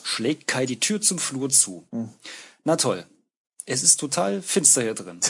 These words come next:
Speaker 1: Du kannst <laughs> kaum noch etwas sehen.
Speaker 2: Ist bei mir nicht. Bei mir steht die Tür noch offen. Ich gebe jetzt mal ein, „Nimm Handtuch.“
Speaker 1: Benutze Licht <clears throat>
Speaker 2: Na sicher, du nimmst wieder das grüne Handtuch an dich. Okay, ich hab's wieder.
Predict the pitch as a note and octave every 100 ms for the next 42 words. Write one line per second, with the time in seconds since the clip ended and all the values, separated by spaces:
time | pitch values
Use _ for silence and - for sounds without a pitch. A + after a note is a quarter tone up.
0 | - - G#2+ C3+ C3 - - - C#3+ D#3+
1 | - C3 - C3+ - C#3+ C#3 D3 C#3+ -
2 | - - _ E3 F#3 G3+ F#3 G#3 G#3+ A3
3 | D#4+ - - - E3 F#3+ G3 E3+ F#3+ F3+
4 | F#3 F#3+ D3+ D#3+ D3 D#3 F3+ F#3+ E3+ A#2
5 | E3 D#3 E3 C#3+ E3 G3+ C#3+ F#3+ A#3+ -
6 | _ _ _ _ _ _ - G#2+ A#2+ C#3
7 | - C#3+ C3+ C3 C3+ G2 G#2 C#3+ F#3 C#3
8 | - _ _ - E3 E3+ G3+ G3+ B2 A2+
9 | C#3+ G#3 G3+ E3 F#3 E3+ D3 - D#3+ D3
10 | C#3 D3 C3 G#2 - - - - G#3 F3+
11 | C3+ - E3+ - D3 D3+ G#3+